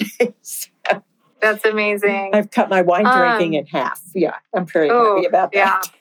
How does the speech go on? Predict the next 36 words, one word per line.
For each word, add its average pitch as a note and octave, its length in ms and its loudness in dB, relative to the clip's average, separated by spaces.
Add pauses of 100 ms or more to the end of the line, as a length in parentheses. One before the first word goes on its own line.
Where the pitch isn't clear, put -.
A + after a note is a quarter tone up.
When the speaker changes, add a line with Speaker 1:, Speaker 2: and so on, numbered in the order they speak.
Speaker 2:
yeah. - 80 2 (160)
Speaker 1:
<laughs> A3+ 80 -4 (720)
Speaker 2:
Okay, B3+ 520 -2
anything C#4+ 760 0
binge-worthy G#3+ 1080 -2
in G#3 140 -4
your G3 120 -4
life F#3 320 -2
right F3 180 -2
now? F3 380 -4
Books, B3 640 -2
podcasts, G3+ 760 -4
T - 200 -8
V F3+ 160 -8
shows? - 680 -8 (640)
Speaker 1:
Oh, F#3+ 340 4
yes. - 480 -2
I F#3+ 140 0
never F#3 280 -2
signed F#3 300 -2
up - 140 -4
for F3 100 0
Netflix C#3+ 540 -2
until D3+ 280 -4
Christmas. - 720 -6
So F3 220 0
I B3 140 -2
just F3+ 380 -2
finished E3+ 380 -2
all E3+ 180 0
nine F3+ 240 -2
seasons D3+ 540 -2
of D#3 160 -4
Frankie D#3 380 -4
and D#3 120 -4
Grace, C#3+ 460 -4